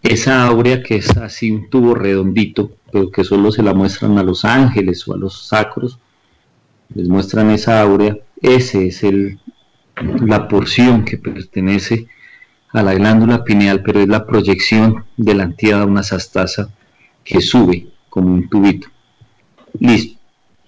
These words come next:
El que haga la práctica la debe hacer tres días antes de que llene la luna. Y eso, esa agua, va a empezar a fortalecerles lo físico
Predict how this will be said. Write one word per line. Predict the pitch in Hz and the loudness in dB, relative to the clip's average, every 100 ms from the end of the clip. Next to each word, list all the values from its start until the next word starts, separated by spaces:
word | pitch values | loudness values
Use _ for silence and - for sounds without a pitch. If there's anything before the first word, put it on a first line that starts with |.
| - | -6
El | - 120 | -2 -2
que | 117 | 0
haga | 147 180 | 0 0
la | 110 - | -2 -4
práctica | 117 104 - - 120 - - _ _ _ | -4 -6 -6 -8 -8 -10 -18 _ _ _
la | 113 104 | -4 0
debe | 101 104 117 101 | 2 2 2 0
hacer | 92 101 101 - _ _ _ _ _ _ _ _ - | 0 -2 -2 -8 _ _ _ _ _ _ _ _ 0
tres | 120 107 | 2 2
días | 113 110 107 - | 2 0 -2 -4
antes | 98 92 107 - | -4 -4 -6 -2
de | 110 | -4
que | - 92 | 0 0
llene | 90 95 98 | 2 2 2
la | 98 101 | 2 4
luna. | 117 95 85 - _ _ _ - _ _ _ _ _ _ _ _ | 4 4 0 -10 _ _ _ -20 _ _ _ _ _ _ _ _
Y | 104 104 120 | 0 4 4
eso, | 147 - 92 92 - _ _ _ | 2 0 -10 -12 -20 _ _ _
esa | - 127 127 135 117 | -2 -2 0 -2 0
agua, | 107 107 101 104 _ _ 98 | -2 -4 -6 -8 _ _ -4
va | 104 | -2
a | |
empezar | 101 95 113 117 110 | 0 -2 -4 0 -2
a | |
fortalecerles | 98 107 - 101 92 - 101 95 104 - - _ _ _ _ _ | -2 -4 -2 -2 -2 0 0 2 0 -2 -12 _ _ _ _ _
lo | 107 101 107 | 2 4 4
físico | - - 156 156 160 - 165 160 | 2 2 2 2 -2 0 0 0